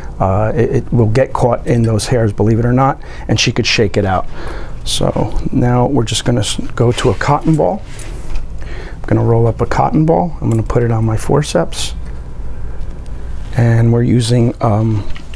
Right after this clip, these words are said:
we're using Pro Ear. It's a, uh, ear cleaner. And we're just kinda putting a little bit on. And we're just gonna do a quick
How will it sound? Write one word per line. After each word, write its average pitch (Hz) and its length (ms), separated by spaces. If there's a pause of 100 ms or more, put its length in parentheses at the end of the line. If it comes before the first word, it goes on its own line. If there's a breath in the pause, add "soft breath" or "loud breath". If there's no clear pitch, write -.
(140)
we're 131 100
using 127 380
Pro 123 320
Ear. 123 360 (1120)
It's - 240
a, 117 220
uh, 113 180 (1400)
ear 123 160
cleaner. 123 440 (2750 loud breath)
And 113 80
we're 110 80
just 117 220
kinda 127 220
putting 123 280
a 110 40
little 135 500
bit 123 220
on. 127 360 (1160 loud breath)
And 117 180
we're 117 80
just 123 160
gonna 131 200
do 127 180
a 120 60
quick - 260